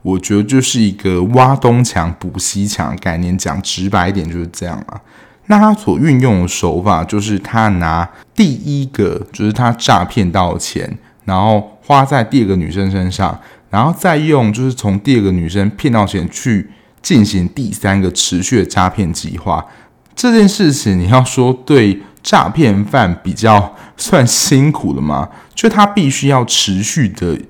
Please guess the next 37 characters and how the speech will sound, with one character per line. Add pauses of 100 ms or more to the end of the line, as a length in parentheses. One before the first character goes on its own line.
(140)
诈
骗
这
个
行
为， (400)
因
为
他
只
要
就
是
停
止
诈
骗
的
话， (300)
等
于
说
他
的
金
钱
流
就
断，
而
且
大
家
可
以
看
到